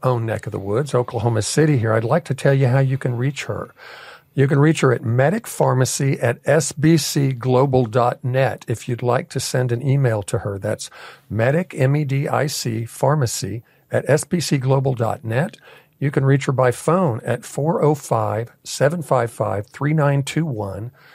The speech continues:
That's four oh five, seven five five, three nine two one. And then the website is medic O K C dot com. That's M E D I C O K C dot com.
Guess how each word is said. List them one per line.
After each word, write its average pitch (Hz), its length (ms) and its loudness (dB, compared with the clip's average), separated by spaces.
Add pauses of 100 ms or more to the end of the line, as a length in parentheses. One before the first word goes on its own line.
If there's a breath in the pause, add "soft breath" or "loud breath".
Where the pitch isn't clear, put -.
(140 soft breath)
That's 117 160 -8
four 135 220 2
oh 160 80 2
five, 123 320 0
seven 143 280 -2
five 139 260 0
five, 110 300 -4
three 139 260 -6
nine 156 240 0
two 151 200 0
one. 104 320 -4 (440 loud breath)
And 131 100 2
then 151 120 4
the 151 60 4
website 147 480 2
is 107 160 -2
medic 127 520 0 (220)
O 127 100 4
K 139 240 -2
C 135 260 -4
dot 120 280 0
com. 98 320 -6
That's 98 260 -10
M 139 180 0
E 156 100 0
D 143 260 -2
I 117 180 -2
C 185 420 -8 (460 soft breath)
O 147 180 2
K 127 300 -2
C 110 480 -6 (140)
dot 113 300 0
com. 92 360 -2